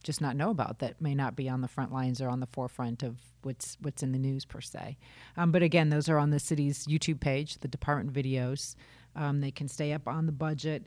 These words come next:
and those public hearings through the website and find out those dates. What would you like the community to understand most about the city's budget and its process?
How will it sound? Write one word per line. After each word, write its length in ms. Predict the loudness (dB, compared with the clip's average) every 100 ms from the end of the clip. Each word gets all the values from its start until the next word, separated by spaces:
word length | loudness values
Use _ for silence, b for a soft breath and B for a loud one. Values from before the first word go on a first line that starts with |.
| -6
and 280 | -4 -2 0
those 320 | 0 -2 -6 -6
public 280 | -4 -4 -2
hearings 640 | 0 2 2 0 -2 -6 -10 -6
through 200 | -4 -2
the 100 | -2
website 580 | -4 -4 -2 -2 -2 -6 -18 _ -20 -10 -2
and 200 | -2 0
find 300 | 0 0 0
out 180 | -2
those 220 | -4 -6 -4
dates. 360 | -6 -6 -10 B B B B
What 320 | 0 2 2 0
would 240 | -2 0
you 200 | 0 4
like 260 | 4 2 -2
the 80 |
community 400 | -4 0 2 0
to 80 | -2
understand 540 | -2 -4 -4 0 0 0
most 420 | -2 -4 -8 -10
about 440 | -6 -4 -4 -6 -10
the 80 |
city's 320 | -8 -4 -2 -2
budget 460 | -2 0 -2 -4 -4
and 120 | -6
its 120 | -6
process? 640 | -6 -6 -6 -6 -8 -12